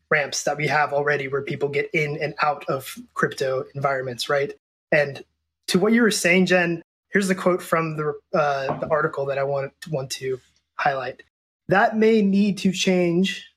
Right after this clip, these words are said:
with rules switching to a mentality where by default you regulate not individual nodes,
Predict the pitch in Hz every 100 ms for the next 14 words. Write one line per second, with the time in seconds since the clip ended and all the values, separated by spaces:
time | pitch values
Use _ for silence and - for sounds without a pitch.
0 | - 165 - 196 208 214 - - 220 233
1 | 226 214 190 180 180 180 180 170 185 175
2 | 160 147 202 214 226 190 175 180 170 165
3 | 160 180 220 220 214 196 190 190 170 165
4 | 165 165